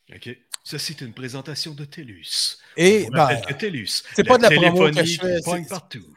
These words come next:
Speaker 2: c'est pour que vous ayez le lien, là, tu sais.
Speaker 1: D'accord.
Speaker 2: Et on était avec les systèmes d'alarme A D T, mais A D T a été racheté par TELUS.
Speaker 1: OK.
Speaker 2: Fait que là, les autres sur TELUS se sont tous embarqués dans le cinq G. Puis le système d'alarme que j'ai, le Wi-Fi puis tout,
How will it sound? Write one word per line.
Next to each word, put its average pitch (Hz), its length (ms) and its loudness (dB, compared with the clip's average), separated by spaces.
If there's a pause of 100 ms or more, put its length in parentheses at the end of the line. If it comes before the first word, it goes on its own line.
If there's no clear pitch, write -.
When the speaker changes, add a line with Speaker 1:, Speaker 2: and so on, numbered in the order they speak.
(140)
Speaker 2:
c'est - 140 -20
pour 185 100 -2
que 170 60 -2
vous 170 220 -2
ayez 180 200 -2
le 170 120 -4
lien, 120 340 -10
là, 113 100 -20
tu 139 140 -14
sais. 139 100 -10
Speaker 1:
D'accord. 104 300 -20 (520)
Speaker 2:
Et 254 420 2 (380)
on 170 140 -4
était 170 200 -4
avec 196 280 -4
les 170 80 -10
systèmes 185 260 -10
d'alarme 170 380 -6
A 180 120 -4
D 165 180 -6
T, 226 180 -8
mais 180 120 -2
A 208 100 0
D 208 140 -6
T 262 180 -8
a 196 40 -4
été 165 200 -6
racheté 190 340 -6
par 175 200 -8
TELUS. 139 500 -10 (260)
Speaker 1:
OK. 95 160 -18 (500)
Speaker 2:
Fait 143 100 -10
que 233 80 -4
là, 262 100 4
les 220 100 -4
autres 277 200 -6
sur 202 120 -10
TELUS 202 280 -6
se - 180 -12
sont 175 200 -8
tous 254 200 -8
embarqués 196 320 -6
dans 214 140 -6
le 180 60 -6
cinq 165 300 -8
G. 147 240 -10
Puis - 200 -16
le 175 120 -4
système 262 480 -6
d'alarme 196 400 -6
que 156 140 -8
j'ai, 185 180 -8
le 170 60 -4
Wi-Fi 143 480 -6
puis - 160 -20
tout, 247 160 -6